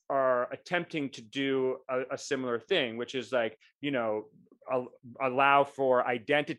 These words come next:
you know, your identity to be a protected part of who you are and a part of this, you know, being a citizen of this country, a protected citizen of this country. And the, like, you know, I mean, I agree with you. Like, if we're just saying, like, "Let's just add more letters to the fucking,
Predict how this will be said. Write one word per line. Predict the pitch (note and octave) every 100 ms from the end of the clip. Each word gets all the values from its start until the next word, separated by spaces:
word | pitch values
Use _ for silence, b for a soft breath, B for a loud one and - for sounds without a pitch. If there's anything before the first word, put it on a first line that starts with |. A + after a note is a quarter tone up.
| _
you | C3+
know, | A#2+
your | A#2 A#2+
identity | A#2+ A2 C#3+ D3+ D3 - B2+ A#2
to | -
be | A#2 B2 A#2+ B2
a | B2
protected | - - C#3+ - B2
part | - B2+ A#2+
of | A#2+
who | - B2+
you | A#2 A#2+
are | A#2+
and | A#2 A2+
a |
part | - A#2+
of | A2+
this, | A2 - -
you | B2+
know, | A#2
being | G#2+ A#2+ A#2
a |
citizen | - C3 A2+ A#2
of | A2
this | A2 -
country, | D#3+ D3 A2+ b -
a |
protected | B2 B2+ A#2+ A#2+ G2+
citizen | - B2 A#2+
of | A2+
this | A2 -
country. | E3 - G#2+ - B B -
And | C#3 C3 A#2+ b b B2+
the, | C#3+ C3+ - _ _ -
like, | C#3+ C3+ B2+ - _ _ _ _ _ -
you | D3+
know, | A#2+ -
I | D3
mean, | D3+
I | D#3
agree | D#3 C#3+ F3 F3+
with | D3
you. | B2+
Like, | C3 C3
if | C#3+
we're | C#3+
just | F#3+ G3
saying, | F#3 E3+ D3+
like, | C#3 A#2
"Let's | D3
just | D#3 -
add | C#3+ C#3+
more | C#3+
letters | C3+ C#3 C3+
to | -
the | B2+
fucking, | B2 B2 C3 A#2+ A2+ A2